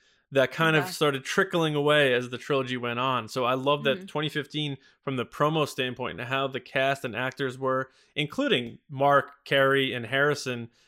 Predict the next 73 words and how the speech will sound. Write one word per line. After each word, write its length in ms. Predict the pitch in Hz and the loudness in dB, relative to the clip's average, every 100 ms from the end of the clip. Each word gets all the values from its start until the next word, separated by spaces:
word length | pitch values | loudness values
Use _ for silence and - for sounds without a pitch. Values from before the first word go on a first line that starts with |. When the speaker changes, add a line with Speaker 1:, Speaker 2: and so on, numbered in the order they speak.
| _ | _
Speaker 1:
Harrison 280 | - 208 180 | 0 0 0
Ford 220 | 123 226 | 2 2
went 180 | 165 135 | 4 0
full 440 | - - 180 156 - | -2 -2 0 0 -2
all 320 | 165 185 190 | 0 2 0
back 320 | 180 190 190 233 | -2 -2 -2 -4
in 180 | 254 | -2
with 120 | 180 117 | 0 -2
it 140 | 107 | 0
too. 160 | 214 175 | 2 2
He 120 | 147 | 0
did 120 | 156 | 0
all 140 | 139 | 0
the 80 | 131 | 0
promo 360 | - 185 180 185 | 0 0 2 0
stuff. 280 | - 185 170 | 2 0 0
He 120 | 240 | -2
could 120 | 330 | -4
have 80 | 269 | -2
just 180 | 175 156 | -2 0
done 160 | 160 160 | 0 2
his 180 | 147 - | 0 -4
spot 440 | - 156 143 - - _ | -2 2 2 -2 -10 _
and 80 | 131 | -2
did 100 | 147 | 0
his 100 | 143 | 2
Harrison 300 | 151 143 135 | 2 0 0
Ford 260 | 127 165 160 | -2 -2 0
thing 220 | 131 123 | -2 -2
and 80 | 123 | -6
just 200 | 120 - | -8 -2
left, 360 | 139 170 120 - _ _ | 2 2 0 -10 _ _
but 140 | 147 | -6
he 140 | 139 220 | -4 -2
was 160 | 165 151 | 0 2
all 260 | 170 180 | 2 2
in 80 | 170 | 0
the 80 | 139 | -2
mix 260 | 156 135 | -4 -4
with 80 | 131 | -4
all 120 | 165 185 | -2 0
the 100 | 175 | -2
promo 280 | 180 165 | -2 -4
stuff, 180 | 160 156 | -4 -4
all 140 | 175 190 | -2 -2
the 100 | 175 | -2
games, 520 | 143 160 160 160 156 | -2 -2 -2 -4 -6
all 100 | 185 | -6
the 80 | 185 | -4
behind 340 | 165 165 180 | -4 -2 -4
the 60 | 156 | -4
scenes 320 | - 147 147 | -8 -8 -10
stuff. 300 | - 151 147 | -6 -6 -4
He 60 | 143 | -8
was 120 | 135 | -10
all 380 | - 180 190 170 | -2 0 0 -2
in 160 | 165 | 0
on 180 | 160 135 | 0 0
it, 140 | 123 - _ _ - | -2 -6 _ _ -4
and 60 | |
it 40 | 135 | -2
was 80 | 151 | -2
just 140 | 156 | -4
this 80 | 147 | -4
Speaker 2:
Especially 160 | - 254 | -2 0
after 160 | 247 160 | 2 2
they 60 | 175 | 2
Speaker 1:
total 80 | 175 | 2
Speaker 2:
dropped 240 | 170 196 | -2 -4
a 40 | 185 | -8
door 340 | - 190 202 | -8 -6 -4
on 180 | 170 160 | -6 -8
him. 160 | 160 | -10